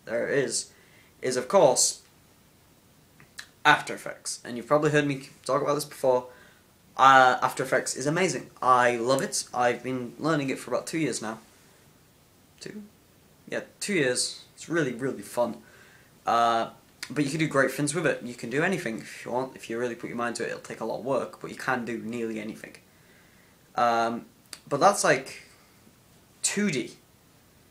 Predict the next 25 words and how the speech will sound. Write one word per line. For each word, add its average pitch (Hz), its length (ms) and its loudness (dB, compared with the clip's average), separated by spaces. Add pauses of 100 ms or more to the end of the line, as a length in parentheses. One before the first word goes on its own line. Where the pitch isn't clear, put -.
(180)
So - 140 -8
it's 123 80 -2
only 143 200 0
two 156 200 0
D, 117 100 -2
like 107 400 -6
gunshots, 127 560 -4
stuff - 320 -4
like 95 120 -2
that. - 200 -2 (340)
If - 60 -14
you 180 80 -4
want 196 120 4
to 185 40 4
go 175 80 4
into 131 140 0
three 170 260 0
D 135 100 0
models 139 380 4
like 113 140 0
they 117 100 -4
do 123 180 -6
in 113 120 -6
Transformers 151 800 0
or 101 400 -4